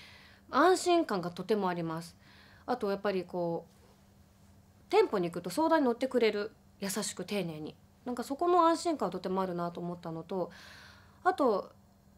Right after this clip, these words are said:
やっぱりこのいつでも替え時プログラムプラス。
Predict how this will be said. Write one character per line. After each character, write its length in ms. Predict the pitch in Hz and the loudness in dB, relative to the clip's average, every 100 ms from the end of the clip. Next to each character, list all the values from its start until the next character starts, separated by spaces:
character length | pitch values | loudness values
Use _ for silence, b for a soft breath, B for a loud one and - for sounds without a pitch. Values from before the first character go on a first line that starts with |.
| - _ - _ _ | -20 _ -20 _ _
や 100 | 269 | -8
っ 40 | 269 | 0
ぱ 80 | 294 | 2
り 80 | |
こ 80 | 233 | 2
の 120 | 185 180 | -2 -4
い 80 | |
つ 140 | 196 269 | -4 4
で 100 | 294 | 4
も 140 | 285 | 4
替 240 | 285 254 254 | 2 2 2
え 20 | |
時 460 | 233 - 220 214 - - - - - | 0 -4 -6 -6 -10 -20 -20 -14 2
プ 100 | 226 | 6
ロ 120 | 240 | 6
グ 80 | 233 | 6
ラ 80 | |
ム 120 | 226 214 | 2 0
プ 120 | 220 | -2
ラ 120 | 170 | -4
ス。 200 | - - | -6 -16